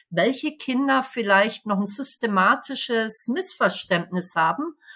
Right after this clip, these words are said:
und den Algorithmus nicht verstehen. Es gibt Kinder, die kommen aus der Grundschule, ohne subtrahieren zu können. Und ich glaube, dass das, äh, nicht nötig ist.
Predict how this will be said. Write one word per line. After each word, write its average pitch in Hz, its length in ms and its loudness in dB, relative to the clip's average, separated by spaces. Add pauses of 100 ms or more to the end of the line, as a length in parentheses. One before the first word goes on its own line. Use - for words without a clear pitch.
(120)
und 226 160 0
den 226 140 4
Algorithmus 214 800 0
nicht 240 200 0
verstehen. 180 800 0 (400)
Es - 200 -2
gibt - 280 -6
Kinder, 294 600 2
die 196 140 -4
kommen 254 280 6
aus 226 240 2
der 196 100 0
Grundschule, 233 720 -2
ohne 220 260 2
subtrahieren 190 840 2
zu - 220 -6
können. 135 440 -6 (360)
Und 196 120 -2
ich - 200 -8
glaube, 269 440 8
dass 202 300 2
das, - 480 -2
äh, 208 240 6 (100)
nicht 196 480 -2
nötig 185 600 2
ist. - 340 -10